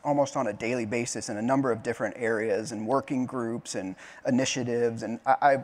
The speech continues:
I haven't been here for that long, but what I'm gathering is that those discussions are probably deeper than they've been in a long time, maybe ever, uh, because I think everybody recognizes right now that, that, you know, we're at this amazing point in our history where we're about to start a new,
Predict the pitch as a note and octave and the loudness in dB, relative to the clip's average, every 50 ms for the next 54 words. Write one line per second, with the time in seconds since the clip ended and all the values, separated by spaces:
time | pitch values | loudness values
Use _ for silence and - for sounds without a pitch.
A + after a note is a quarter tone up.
0 | - C3 C#3+ D3+ D3+ C3+ B2+ D3+ D3+ D3+ D3+ D3 C3+ - C#3+ C3+ B2+ B2 B2 C3 | 0 2 2 4 4 4 2 2 2 2 2 0 -2 0 2 4 4 6 6 6
1 | B2+ C3 C3 B2+ A#2+ G2+ C3 C3 B2 B2 B2 A#2 B2 A#2+ B2+ B2+ B2 B2 A#2+ A2+ | 4 4 4 2 2 4 4 4 4 4 4 4 4 4 4 4 2 0 0 -2
2 | A#2 C3+ B2+ - C3 B2+ A#2+ - B2 - - C#3 C3+ - C#3+ A#2 B2 G#2+ - C3+ | -2 -4 -2 -2 -2 -2 -2 -4 -10 -4 0 0 0 0 -2 -4 -4 -2 2 2
3 | B2 B2 B2 A#2 A2+ A2 A#2 - - - - - - - - - - C3+ B2+ C3 | 2 2 0 -4 -6 -6 -6 -10 -16 -20 -20 -20 -20 -14 -12 -4 0 0 0 2
4 | - D#3+ D3+ D3+ E3+ - - - - D#3 D3 D#3 D#3 D3 C#3 D#3 D#3+ E3 F3 E3+ | 4 4 4 4 2 0 -4 -4 -2 0 2 2 2 0 0 0 0 0 0 -2
5 | - - D#3+ D#3+ D3+ D#3 D#3+ E3 E3 D#3 - E3+ E3 E3+ D#3+ D#3 E3 D#3+ E3 C#3+ | -2 -2 0 2 4 6 4 4 4 0 -2 -2 -2 0 0 2 2 2 2 0
6 | D#3 D#3+ F3+ G3 G#3 - - - - - - - - - D3 D3+ D3+ C#3+ D3+ C#3+ | 0 0 -2 -4 -6 -8 -14 -20 -20 -20 -20 -20 -6 0 2 4 4 4 4 2
7 | E3+ D3 D3+ E3 D#3+ D#3 D#3 D#3 D#3 D3+ D3+ C#3+ C3+ B2+ C#3 C#3+ C#3 - D3 C#3 | 2 2 2 2 4 4 4 4 4 2 4 2 2 4 4 2 2 2 0 0
8 | C#3+ C3+ C3 C3 B2 C#3 B2 B2+ C3 C3+ C3 B2+ B2+ C3+ B2+ C3+ C3 C3 B2 A#2 | 2 0 0 0 -2 -4 -4 -2 2 2 2 2 2 0 2 2 2 2 2 0
9 | A#2+ - - C3+ C3 B2 A#2+ - - - - - _ _ - C#3 C3 B2+ B2 A#2 | 0 -2 -2 2 4 4 4 2 -2 -10 -20 -20 _ _ -8 -4 -2 -2 0 0
10 | A2+ A#2+ C#3 C#3 C3 B2 - - C3 A#2 - - - - B2+ A#2+ A#2+ C#3 C#3 A#2+ | 0 2 2 2 2 2 0 -4 -6 -6 -6 -8 -10 -8 -6 -2 0 0 0 0
11 | B2 A#2+ A#2+ G#2+ - _ _ - - E3 D3+ C#3 B2 - C#3 B2+ A#2 A2 A2 C#3+ | -2 -4 -6 -6 -10 _ _ -6 0 2 2 2 0 -2 0 2 2 2 2 0
12 | D3 - - - C3 A#2 A#2 A#2 A#2+ A#2 A#2 A2 - C#3 C#3 A#2+ A#2 A#2 A#2 B2+ | -2 -4 -2 -4 -4 -2 -2 0 0 0 0 0 -2 -4 -4 -2 -2 4 4 4
13 | C3 B2+ - B2+ - C#3+ C3+ B2+ B2 B2 B2+ B2 A#2+ B2 B2 | 4 4 0 -4 0 2 2 2 2 0 0 0 0 -2 -4